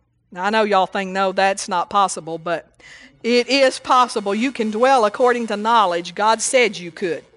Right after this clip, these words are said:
"Giving honor unto the wife as unto the weaker vessel."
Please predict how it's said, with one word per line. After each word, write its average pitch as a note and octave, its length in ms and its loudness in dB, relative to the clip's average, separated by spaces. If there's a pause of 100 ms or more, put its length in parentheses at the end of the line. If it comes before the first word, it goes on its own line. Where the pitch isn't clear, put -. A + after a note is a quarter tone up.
(580)
"Giving C4 460 0
honor C4 560 2 (160)
unto A3+ 400 -2
the G3+ 140 -6
wife A#3 560 2
as G#3+ 180 -2
unto A3 360 -4
the F#3+ 240 0 (260)
weaker A#3+ 520 -2
vessel." G#3+ 640 -2